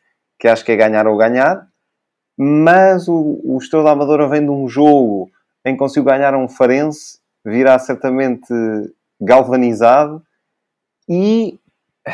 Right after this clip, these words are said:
e se nós não tiramos daqui um bom resultado, porque, porque é isso que neste momento nos está,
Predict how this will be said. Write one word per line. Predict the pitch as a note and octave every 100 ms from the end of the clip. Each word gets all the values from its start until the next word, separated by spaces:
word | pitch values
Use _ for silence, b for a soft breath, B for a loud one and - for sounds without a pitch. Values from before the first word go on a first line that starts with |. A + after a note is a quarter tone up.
| B B B B B -
e | D#3+ F3+
se | F3 - D#3+
nós | D3+ E3 D3 B2+
não | C#3 C#3+ C#3+
tiramos | C#3 C3+ C3
daqui | B2 C3+
um | C3
bom | A#2+ B2+
resultado, | A#2 A2 F#2 A2 C3+ C3+ C3 - _ _ B B B -
porque, | B2 C#3 B2
porque | B2 D#3
é |
isso | D3 D3
que | C#3+
neste | C#3+ -
momento | C3 C#3 C3
nos | C3 -
está, | C3+ B2+ B2 A#2